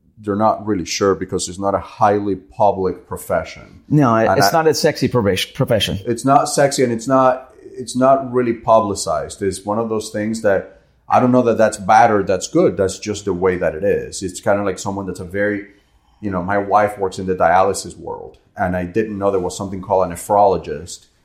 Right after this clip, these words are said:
Speaker 1: who's a kidney-specific doctor until I started dating her. That's not a good or a bad thing. It's just what happens. You, you know, because it's so, something so specialized, they're not doing billboards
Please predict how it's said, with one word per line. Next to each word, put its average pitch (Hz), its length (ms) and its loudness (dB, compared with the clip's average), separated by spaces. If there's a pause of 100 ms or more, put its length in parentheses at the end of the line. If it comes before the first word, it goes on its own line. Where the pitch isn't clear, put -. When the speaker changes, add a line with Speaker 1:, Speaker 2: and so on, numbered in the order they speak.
Speaker 1:
who's 98 240 0
a 87 60 -4
kidney-specific 107 1000 -2
doctor 95 720 0
until 104 460 -2
I 90 40 -2
started 87 360 -8
dating 98 240 -6
her. 90 100 -10
That's 101 220 -2
not 127 180 2
a 87 40 -4
good 104 200 -2
or 92 120 -2
a 80 80 -4
bad 90 260 -2
thing. 120 460 -4 (200)
It's 107 100 -6
just 117 260 -2
what - 160 0
happens. 90 440 0
You, 95 160 -12 (420)
you 101 220 -8
know, 87 100 -10
because 85 280 -10
it's 104 100 -10
so, 104 160 -6
something 107 560 -8
so 104 120 -12
specialized, 92 760 -4 (320)
they're 104 140 2
not 110 260 2
doing 95 300 -4
billboards 95 640 2